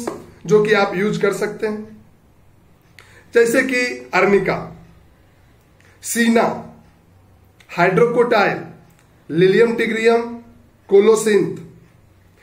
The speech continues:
ये सब कुछ best homeopathic मेडिसिन हैं जो कि ट्रीटेड द calorya,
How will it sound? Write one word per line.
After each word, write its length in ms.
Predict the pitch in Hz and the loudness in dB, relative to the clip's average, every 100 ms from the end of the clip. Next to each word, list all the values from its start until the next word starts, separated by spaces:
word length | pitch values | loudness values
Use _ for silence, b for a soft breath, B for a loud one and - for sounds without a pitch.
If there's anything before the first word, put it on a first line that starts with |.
| b | b
ये 180 | 196 269 | -2 0
सब 300 | - 285 285 | 2 0 0
कुछ 140 | 220 165 | -6 -2
best 300 | 175 208 208 | -2 0 -2
homeopathic 460 | 202 214 208 196 214 | 2 2 2 -2 -2
मेडिसिन 460 | 214 208 208 226 214 | -2 -2 -4 -6 -4
हैं 120 | 233 269 B - | -6 -6 B -4
जो 180 | 190 233 | 2 2
कि 180 | 226 247 269 269 - - _ _ _ _ _ _ _ _ _ | 2 -4 -4 -8 -14 -20 _ _ _ _ _ _ _ _ _
ट्रीटेड 400 | 202 214 233 233 175 | 0 2 2 2 2
द 40 | 196 170 - - - - - | 2 0 -2 -10 -14 -16 -2
calorya, 460 | 185 190 196 202 | 0 2 2 2